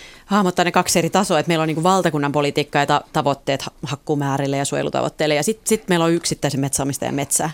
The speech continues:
missä on tietyt asiat mahdollisia, riippuen siitä, että minkälainen se metsä on, mitä se metsänomistaja haluaa. Ja mä ainakin itse koen, niinku, että me tarvitaan, niin kuin aiemminkin sanoin, niin monenlaisia keinoja siihen,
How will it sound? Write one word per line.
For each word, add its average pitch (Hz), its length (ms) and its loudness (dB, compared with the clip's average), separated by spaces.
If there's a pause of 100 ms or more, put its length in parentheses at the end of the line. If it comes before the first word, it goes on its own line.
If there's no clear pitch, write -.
missä 165 360 2
on 190 120 -2
tietyt 185 260 2
asiat 151 240 -2
mahdollisia, 156 460 -4
riippuen 160 340 -2
siitä, 170 180 -2
että 135 100 -4
minkälainen 170 540 0
se 202 100 -4
metsä 180 340 -2
on, 156 120 -2
mitä 175 200 0
se 151 80 -4
metsänomistaja 139 480 -2
haluaa. 139 480 0 (460)
Ja 170 240 2
mä 185 100 0
ainakin 185 280 2
itse 196 180 0
koen, 165 280 0
niinku, 156 280 -2 (300)
että - 280 -6
me 185 100 -4
tarvitaan, 156 540 2
niin 151 120 -4
kuin 156 120 2
aiemminkin 147 320 0
sanoin, 151 240 -2
niin 143 100 -2
monenlaisia 151 500 0
keinoja 151 400 0
siihen, 143 420 -2